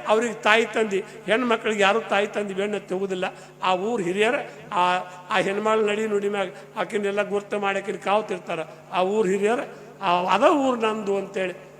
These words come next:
ಆ ಬದುಕ್ತಿರ್ತಾರ ನಮ್ಮ ಹಿರಿಯರು. ಅವ್ರು ಬದುಕ್ತಿದ್ರು. ಈಗ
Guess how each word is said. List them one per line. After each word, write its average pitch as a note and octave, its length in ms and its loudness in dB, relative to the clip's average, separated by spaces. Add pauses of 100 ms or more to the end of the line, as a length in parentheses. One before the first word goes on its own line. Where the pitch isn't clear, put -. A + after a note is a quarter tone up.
ಆ E3+ 100 0
ಬದುಕ್ತಿರ್ತಾರ E3+ 680 -4
ನಮ್ಮ D3+ 200 -4
ಹಿರಿಯರು. D3+ 520 -6 (240)
ಅವ್ರು G#3 260 4
ಬದುಕ್ತಿದ್ರು. E3 800 -8 (320)
ಈಗ G3 300 0